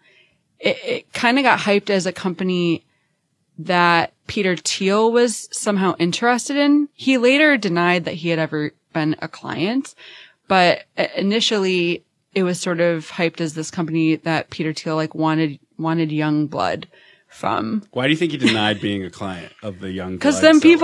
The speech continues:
Speaker 2: selling?
Speaker 1: kept making fun of him for being, like, a vampire.
Speaker 2: Why didn't he lean into that?
Speaker 1: I mean, I don't know. I don't,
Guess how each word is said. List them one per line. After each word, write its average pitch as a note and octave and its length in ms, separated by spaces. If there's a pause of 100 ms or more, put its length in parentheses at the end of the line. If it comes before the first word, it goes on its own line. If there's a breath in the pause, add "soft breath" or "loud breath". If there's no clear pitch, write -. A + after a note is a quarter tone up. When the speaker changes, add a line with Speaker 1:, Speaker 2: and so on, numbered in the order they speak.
Speaker 2:
selling? - 40
Speaker 1:
kept D#4 180
making C#4+ 380
fun C4 160
of C#4+ 100
him C#4 180
for A#3+ 120
being, G3+ 240
like, G#3 160
a G3 80
vampire. F#3 760
Speaker 2:
Why B2 160
didn't B2+ 140
he B2 100
lean A#2 220
into A#2+ 220
that? - 300 (300)
Speaker 1:
I G#3 80
mean, G3+ 360
I G3 80
don't - 180
know. A#3 280 (120)
I G#3 160
don't, F#3 440